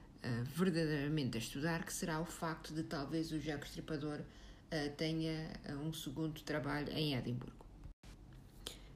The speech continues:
Eh, e, eh, é claro que o livro vive, para além da investigação, que até está bem conseguida,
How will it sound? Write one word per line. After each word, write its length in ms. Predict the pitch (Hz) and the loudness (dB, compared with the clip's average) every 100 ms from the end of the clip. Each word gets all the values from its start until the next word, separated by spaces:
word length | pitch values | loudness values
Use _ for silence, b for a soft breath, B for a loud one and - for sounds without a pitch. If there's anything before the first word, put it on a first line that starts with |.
| - | -4
Eh, 640 | - 185 170 156 156 156 - - | 2 4 6 4 2 0 -4 -2
e, 400 | - 202 202 196 - | 4 6 8 4 2
eh, 420 | 180 170 165 160 - - - - - | 2 4 2 0 -4 -14 -14 -12 2
é 160 | 190 190 - - | 4 4 -6 -8
claro 260 | - 196 165 - | 2 2 2 0
que 140 | 185 | -2
o 340 | 160 - 165 | -2 0 2
livro 320 | 175 180 160 170 | 4 4 4 0
vive, 320 | 175 180 151 | 2 2 2
para 260 | - 160 | 0 0
além 240 | 151 180 175 | 2 2 4
da 60 | |
investigação, 760 | 160 160 - 160 160 - - 131 | 2 0 0 0 0 -2 -2 -2
que 80 | 156 | -2
até 80 | - | -4
está 200 | 131 - | -4 -2
bem 120 | 123 | -2
conseguida, 560 | 131 131 - 175 165 | 0 -4 -2 0 2